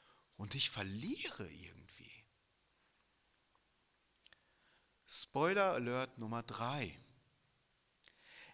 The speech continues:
Egal wie gut du es meinst, du wirst niemals die Übermacht in deinem Leben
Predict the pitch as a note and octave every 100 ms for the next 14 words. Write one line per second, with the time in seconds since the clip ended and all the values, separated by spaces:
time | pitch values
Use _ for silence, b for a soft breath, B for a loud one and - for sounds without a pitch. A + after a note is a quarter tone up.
0 | B A#2 B2 G#2+ D#3 G#3+ G3 C#3+ A#2 -
1 | G3 - - G#2+ F#2 F2+ E2+ - F2 E2+
2 | D2 - - - - _ _ _ _ _
3 | _ - B B B B B2 A#2+ B2 D3
4 | - - - A#2+ D#3 B3+ C4+ A#3+ A3 A#2+
5 | F2+ - - b b b A#2 C3+ - G3+
6 | A#3 A#3+ A3 G3+ G3 - C#3 B2 A2 C#3+
7 | D#3 E3 E3+ E3 A#2+ B2 C3 A#2+ B2